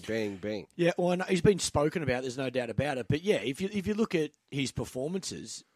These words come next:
Speaker 2: um, it's a little bit like Michael Neser. You know, if, if these guys got an opportunity in any format,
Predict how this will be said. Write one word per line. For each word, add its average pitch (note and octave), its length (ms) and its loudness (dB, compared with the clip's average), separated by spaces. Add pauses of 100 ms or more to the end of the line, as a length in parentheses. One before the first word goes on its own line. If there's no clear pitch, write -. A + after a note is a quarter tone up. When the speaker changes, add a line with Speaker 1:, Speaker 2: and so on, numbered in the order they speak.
Speaker 2:
um, A#2+ 440 -4
it's G3+ 180 0
a A#3 40 4
little C4 200 2
bit D4 180 0
like F3 240 4
Michael D3 320 -2
Neser. B2 420 -6 (560)
You C3+ 140 -6
know, B2 180 -4
if, D#3 180 -4
if F3 200 -2
these G#3 220 2
guys G#3 340 4
got D#3+ 240 4
an D#3 100 -2
opportunity B2+ 840 -2
in C#3+ 80 -8
any C#3 260 -4
format, A#2+ 540 -8